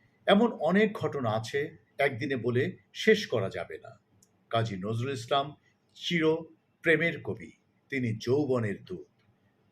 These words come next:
বাংলা তেরোশো ছয় বঙ্গাব্দের এগারোই জ্যৈষ্ঠ বর্ধমান জেলার আসানসোলের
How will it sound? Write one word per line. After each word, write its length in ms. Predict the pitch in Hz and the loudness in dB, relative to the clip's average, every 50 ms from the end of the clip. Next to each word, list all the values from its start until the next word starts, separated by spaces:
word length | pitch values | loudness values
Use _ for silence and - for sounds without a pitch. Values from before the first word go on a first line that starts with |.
| _ | _
বাংলা 560 | - - 110 113 120 120 117 120 131 143 - _ _ _ _ _ - | -2 0 0 2 2 2 2 0 0 -2 -8 _ _ _ _ _ 2
তেরোশো 500 | 139 135 147 147 - - - 151 - - | 4 4 4 2 -2 -4 -4 -4 -4 -4
ছয় 420 | - - - - 147 147 147 151 151 - - _ _ _ - | -8 -8 -2 2 4 4 4 4 2 -4 -12 _ _ _ -2
বঙ্গাব্দের 580 | 147 147 156 156 156 147 127 113 117 120 120 123 120 - - _ _ - | 0 0 0 2 0 0 0 0 0 0 0 0 -2 -8 -16 _ _ 0
এগারোই 380 | 120 127 127 131 123 127 120 | 0 2 2 2 2 0 -2
জ্যৈষ্ঠ 420 | 110 120 117 117 117 117 - - 135 123 127 127 - _ _ _ _ _ _ _ _ _ _ _ _ _ _ _ _ _ _ _ _ _ _ _ _ _ _ _ _ _ _ _ _ _ _ _ _ _ _ _ _ _ _ _ _ - | -2 -2 -4 -4 -4 -6 -6 -4 -4 -4 -4 -6 -12 _ _ _ _ _ _ _ _ _ _ _ _ _ _ _ _ _ _ _ _ _ _ _ _ _ _ _ _ _ _ _ _ _ _ _ _ _ _ _ _ _ _ _ _ 0
বর্ধমান 500 | 131 147 - 117 135 143 143 139 135 131 | 2 2 2 0 -2 0 0 0 2 2
জেলার 320 | 123 131 123 123 135 143 | 2 4 4 4 2 2
আসানসোলের 840 | - 113 113 - 151 147 143 120 - - 131 127 127 127 127 123 | 0 -2 -2 -2 -4 -6 -6 -4 -4 -2 0 0 0 -2 -2 -6